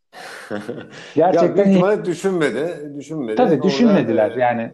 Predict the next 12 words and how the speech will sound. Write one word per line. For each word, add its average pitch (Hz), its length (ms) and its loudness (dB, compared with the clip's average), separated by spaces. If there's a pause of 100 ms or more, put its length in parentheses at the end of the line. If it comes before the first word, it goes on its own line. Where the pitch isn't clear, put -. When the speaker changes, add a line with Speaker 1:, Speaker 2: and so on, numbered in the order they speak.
(140)
Speaker 1:
başka 135 360 -6
bir 123 60 -8
şey 101 200 -10
düşündü 82 400 -20
yani. 82 280 -14
Dedi 107 240 -14
ki, 120 240 -6 (440)
"Ben, 113 280 -2
e, 87 380 -10
şey 139 160 -2
yapayım," 87 340 -4
dedi. 76 200 -14